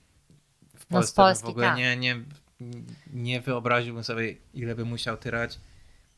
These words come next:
Speaker 1: i oszczędzać i na wszystkim innym, żeby sobie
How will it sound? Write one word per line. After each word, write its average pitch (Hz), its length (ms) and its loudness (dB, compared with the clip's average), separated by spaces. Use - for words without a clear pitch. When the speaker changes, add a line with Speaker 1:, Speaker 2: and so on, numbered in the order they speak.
Speaker 1:
i 113 100 -2
oszczędzać 113 640 -2
i 117 60 -10
na 110 120 -6
wszystkim 107 400 -12
innym, 107 240 -6
żeby 104 420 -6
sobie 107 300 -6